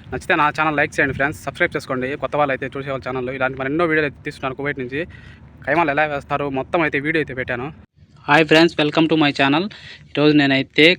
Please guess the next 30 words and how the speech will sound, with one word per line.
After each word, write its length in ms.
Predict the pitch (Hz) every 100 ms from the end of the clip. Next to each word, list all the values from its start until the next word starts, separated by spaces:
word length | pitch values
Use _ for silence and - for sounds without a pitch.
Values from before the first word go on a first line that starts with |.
| -
కైమాలు 380 | 127 135 147 139
అయితే 180 | 127 135 123
ఎలా 140 | 127 123
వేస్తారు 520 | 123 - 120 120 120 120 120 _ _ _ _ _ _ _ _ _ _ -
మొత్తం 260 | 131 - 151 139
అయితే 180 | 135 127
వీడియో 200 | 139 147 135
అయితే 160 | 127 123 _ _ 135
పెడుతున్నాను. 480 | 120 123 123 123 147 -
చూడండి 320 | 127 123 117
ఫ్రెండ్స్, 300 | 117 135 190 - _ _ _ _ _ _ - _ _ -
స్కిప్ 200 | 147 156
అయితే 160 | 143 135
చేయకండి, 420 | 127 123 120 120 143 190 _ _ -
పూర్తి 180 | 143 139 139
వీడియో 160 | 143 127
అయితే 140 | 123 -
చూడండి. 340 | 120 117 117 156 - - - - -
కైమాలు 300 | 127 131 135 120
ఎలా 120 | 123 123
వేస్తారో 360 | 117 - 120 120
అలా 100 | 117 113
అర్థమవుతుంది. 580 | 113 127 117 110 107 135 175 _ _ _ _ _ _ _ - 139
మొత్తం 260 | 135 151 151
అయితే 220 | 143 131 151 151
కైమాలు 340 | 135 135 139 123
అయితే, 260 | 113 139 175 202 - _ _ _ -
కైమాలు 320 | - 135 143 131
అంటే 160 | 120
అదే 100 | 131